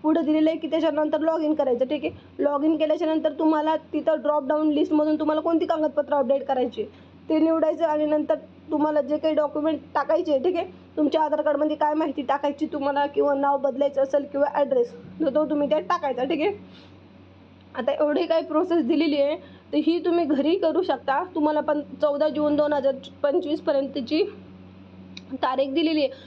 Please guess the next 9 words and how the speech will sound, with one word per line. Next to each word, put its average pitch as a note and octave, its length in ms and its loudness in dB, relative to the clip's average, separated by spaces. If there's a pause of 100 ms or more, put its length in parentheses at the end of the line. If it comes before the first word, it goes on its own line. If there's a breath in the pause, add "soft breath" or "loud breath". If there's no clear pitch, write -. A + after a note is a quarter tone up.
(140 loud breath)
मागच्या C#4 280 0
वर्षीसुद्धा D4 440 0
ही D4+ 140 -2
तारीख C4+ 320 -2
आलेली C#4 240 0
होती D4 340 -4 (200 loud breath)
आणि C#4 160 2
आता C#4+ 200 0
यावर्षीसुद्धा, D4 840 0